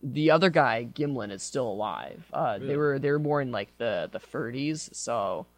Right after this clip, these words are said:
Speaker 1: uh, he's, like, ninety right now.
Speaker 2: Wow.
Speaker 1: Uh, yeah. So Patterson, he, he died. Uh, he, quote, "maintained right to the end that the creature on the film was real." Which, I mean,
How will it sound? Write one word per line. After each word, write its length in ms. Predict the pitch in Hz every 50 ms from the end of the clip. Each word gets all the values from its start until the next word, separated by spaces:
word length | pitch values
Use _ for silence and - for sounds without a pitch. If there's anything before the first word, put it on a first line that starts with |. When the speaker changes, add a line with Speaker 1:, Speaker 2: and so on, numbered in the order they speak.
| _ _ _ _ _ _ _ -
Speaker 1:
uh, 400 | - 113 95 92 87 78 87 - - _ _ _ _ _ _ _
he's, 260 | - - 160 156 143
like, 160 | 143 127 -
ninety 360 | 117 113 117 107 104 98 - -
right 160 | - 78 -
now. 380 | - 82 78 69 53 52 62 -
Speaker 2:
Wow. 160 | - 73 64 -
Speaker 1:
Uh, 260 | - 117 113 101 101 -
yeah. 220 | - - 76 - - -
So 140 | - 139
Patterson, 540 | 135 160 165 160 156 147 - 160 147 139 139
he, 200 | 139 139 143 135
he 240 | - - 120 123 127
died. 520 | 104 120 117 113 110 107 110 110 110 - - -
Uh, 280 | - 101 98 98 95 78
he, 560 | - - - - 135 139 139 139 135 120 110 - - _ _ _ _ _ _ _ _
quote, 300 | - - 160 165 - - -
"maintained 800 | - 135 139 156 160 165 - - 165 151 156 160 156 139 120 127
right 320 | 131 127 131 117 - -
to 140 | - - 117
the 180 | 110 120 110
end 320 | 107 101 107 110 107 - - -
that 200 | - 110 104 -
the 80 | - 113
creature 520 | - - - - 139 131 - - 131 131
on 140 | 123 123 120
the 80 | 117 110
film 580 | - - 113 104 82 64 52 58 62 - - - _ _ _
was 220 | - 104 101 92 -
real." 580 | - 92 95 98 87 76 62 55 - - - - _ _ _ _ _ _ _ _ _ _ _ _ _ _ _ _ _ _ _ _ _ _ _ - -
Which, 360 | - - - - - - - _ _ _ _ _ _ _ _ -
I 100 | - 95
mean, 320 | 95 82 65 67 65 -